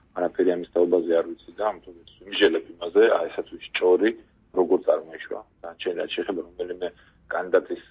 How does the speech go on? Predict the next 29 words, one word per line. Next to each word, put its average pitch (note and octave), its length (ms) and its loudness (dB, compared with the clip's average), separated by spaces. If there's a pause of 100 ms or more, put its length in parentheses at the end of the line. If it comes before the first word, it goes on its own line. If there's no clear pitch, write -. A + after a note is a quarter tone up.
მოტივაციას F#2 720 0
ამა F2 220 -8
თუ - 140 -18
იმ E2 120 -4 (180)
გადაწყვეტილებასთან F2 720 -2
დაკავშირებით, - 580 -4
მით - 200 -20
უმეტეს - 320 -14 (380)
ფედერაციაში F2+ 720 0
და F2 140 2 (100)
არა E2+ 160 2 (340)
რომელიმე E2+ 380 -2
ოფიციალურ E2+ 380 0
სტრუქტურაში, F2+ 520 -2
ეს F2 160 0 (440)
მათი - 220 -4
საქმეა F2+ 380 -2
და G#2+ 100 2
მე G2 140 -2
ნამდვილად F2 380 -2
ვერ, F2 160 0 (220)
ვერ F2 160 -2
დავიწყებ - 380 -2 (460)
არჩეულობას, E2+ 600 -4
ხა - 140 -10
ვინ F2+ 240 -6
რის F2 200 -10
გამო F2 300 -2 (500)
მიიღო F2 420 2